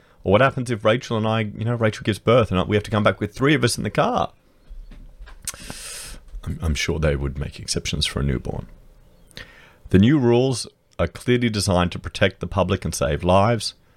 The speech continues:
but many also believe it could prove disastrous for Australia's already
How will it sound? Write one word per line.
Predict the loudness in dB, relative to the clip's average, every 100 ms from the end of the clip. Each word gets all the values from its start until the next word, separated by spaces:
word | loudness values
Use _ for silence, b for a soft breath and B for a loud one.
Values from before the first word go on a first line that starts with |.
| b
but | -4 2
many | 4 4
also | 2 0
believe | 0 4 2 0
it | -4
could | -4 0
prove | 0 0 0
disastrous | 2 4 4 4 -2 -8
for | -6 -8
Australia's | -4 0 0 -2
already | 0 2 4 4 2